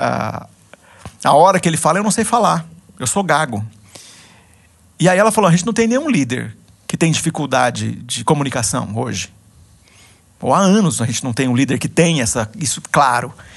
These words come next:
E isso era incapacitante também naquele tempo, porque ele ia falar com o faraó. Ele ia liderar o povo.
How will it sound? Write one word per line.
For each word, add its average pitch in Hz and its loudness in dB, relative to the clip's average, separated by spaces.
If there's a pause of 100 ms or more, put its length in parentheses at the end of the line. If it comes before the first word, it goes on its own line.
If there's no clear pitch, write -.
(640)
E 131 -4 (160)
isso 180 2
era 214 4
incapacitante 240 0
também 151 0
naquele 143 -2
tempo, 151 0
porque 233 -2
ele 180 2
ia 175 2
falar 131 2
com 262 0
o - -2
faraó. 185 2 (640)
Ele 127 -2
ia 151 4
liderar 160 2
o - 0
povo. 143 0